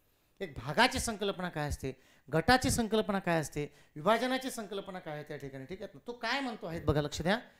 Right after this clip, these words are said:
तो म्हणताय बावन्न पत्त्यांचे समान संख्यात पत्ते किती आहे एकूण? चला बोला, पत्ते किती आहे? बावन्न, ठीक आहे ना? समान संख्यात कमीत कमी गट म्हणजे याचा अर्थ ह्या बावन्न पत्त्यांचे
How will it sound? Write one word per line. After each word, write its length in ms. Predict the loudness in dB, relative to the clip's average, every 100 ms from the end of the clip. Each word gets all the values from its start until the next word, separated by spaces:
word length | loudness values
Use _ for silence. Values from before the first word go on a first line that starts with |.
| _
तो 80 | -6
म्हणताय 280 | -4 -2 0
बावन्न 480 | 4 6 6 6 4
पत्त्यांचे 540 | 2 -2 0 0 -2
समान 340 | -2 2 2 2
संख्यात 500 | -2 -2 -2 -2 -6 -10 -20 -20 -20 0 4
पत्ते 260 | 6 8
किती 240 | 6 6 8
आहे 200 | 8 6
एकूण? 340 | 4 2 2 -2 -12 -20 -20 -20 -10
चला 160 | 0 2
बोला, 180 | 2 0
पत्ते 280 | -2 -2 -2
किती 200 | 2 2
आहे? 280 | 2 0 -2 -10 -20 -18 2
बावन्न, 420 | 6 6 6 0
ठीक 180 | -2 -6
आहे 100 | -6 -10
ना? 60 | -12 -18 -12 0
समान 420 | 4 6 6 4
संख्यात 400 | 2 0 2 2 2 2
कमीत 220 | 2 0 -2
कमी 200 | 0 0
गट 340 | 4 6 8 4 -4 _ -4
म्हणजे 240 | 0 0
याचा 340 | 0 0 -2
अर्थ 200 | -2 4 6 6 0 -18 -2
ह्या 120 | 0
बावन्न 460 | 6 6 8 6 2
पत्त्यांचे 680 | -2 -4 -2 -2 -2 -4